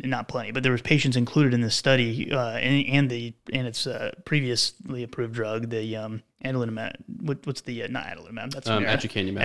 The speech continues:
Speaker 1: Aducanumab, thank you. Um, that had a M M S E of thirty, which is the
Speaker 2: Mm-hmm.
Speaker 1: perfect score.
Speaker 2: Right.
Speaker 1: So it's like, well, those,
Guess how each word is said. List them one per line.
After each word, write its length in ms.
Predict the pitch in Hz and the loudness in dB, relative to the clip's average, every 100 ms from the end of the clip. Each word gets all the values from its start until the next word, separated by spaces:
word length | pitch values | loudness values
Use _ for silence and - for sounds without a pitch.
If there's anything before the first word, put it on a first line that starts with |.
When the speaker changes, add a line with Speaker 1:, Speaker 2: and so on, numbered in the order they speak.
| 135 | 2
Speaker 1:
Aducanumab, 480 | - 127 110 107 | 2 2 2 -2
thank 200 | 117 113 | -2 -2
you. 120 | - - - - - - | -4 -10 -12 -12 -12 2
Um, 440 | 135 127 113 113 - - - 151 | 6 6 6 0 -6 -10 -4 4
that 180 | 147 | 4
had 260 | - 131 139 | 4 2 2
a 300 | 131 120 117 - _ _ _ - | 2 2 -2 -6 _ _ _ -2
M 120 | 143 | 2
M 140 | 135 135 | 2 2
S 180 | 123 139 | 2 2
E 100 | 127 | 2
of 120 | 117 | -2
thirty, 400 | - 165 143 - - | 0 2 2 -2 -4
which 140 | 135 | 0
is 100 | 127 | 2
the 120 | 127 | 2
Speaker 2:
Mm-hmm. 120 | 117 - | -2 -2
Speaker 1:
perfect 280 | 147 135 | -2 0
score. 300 | - 147 - - _ | 0 -2 -4 -10 _
Speaker 2:
Right. 180 | 101 104 - | -8 -8 -6
Speaker 1:
So 160 | - | 0
it's 120 | 131 - | 2 2
like, 160 | 127 | 2
well, 120 | 123 | 2
those, 160 | 135 151 | 2 2